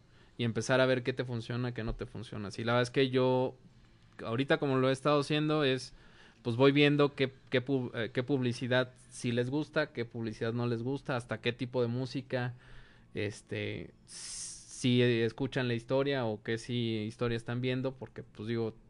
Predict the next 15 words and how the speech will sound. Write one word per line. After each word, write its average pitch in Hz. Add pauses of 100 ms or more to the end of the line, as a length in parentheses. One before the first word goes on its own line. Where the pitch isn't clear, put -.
(240)
tiene 147
que 151
ver 143
todo, 117
¿no? 110
La 107
música 113
que 107
le 101
pones, 117 (360)
la 123
imagen, 123
cómo 113
la 104
pones, 117